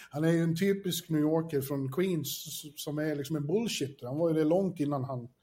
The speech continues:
kom in i politiken. Han var en, en, en sån klassisk New York-typ. En sån här snackare och dribblare och som inte går att lita på en sekund. Så, sån har han alltid varit. Eh,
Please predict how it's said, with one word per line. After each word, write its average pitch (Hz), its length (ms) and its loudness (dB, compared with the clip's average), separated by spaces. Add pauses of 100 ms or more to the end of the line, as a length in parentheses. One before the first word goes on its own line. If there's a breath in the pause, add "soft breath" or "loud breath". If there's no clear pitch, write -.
(300)
kom 147 140 -4
in 151 120 2
i 139 40 0
politiken. 135 720 -4
Han 127 100 -8
var 156 120 -6
en, 160 180 -6 (140)
en, 175 320 -10
en 180 80 -8
sån 190 200 -8 (220)
klassisk 165 480 -4
New 151 100 4
York-typ. 165 540 0 (300 soft breath)
En 170 80 -4
sån 180 100 4
här 170 60 4
snackare 190 720 2
och 160 180 2
dribblare 156 680 4 (480 soft breath)
och 143 360 2
som 165 200 0
inte 160 200 2
går 139 240 2
att 135 60 0
lita 147 260 0
på 131 140 -2
en 127 100 0
sekund. 123 500 -6 (560)
Så, - 160 -14
sån 202 200 0
har 196 60 2
han 156 180 2
alltid 185 300 0
varit. 104 280 -8 (920 soft breath)
Eh, 139 420 -2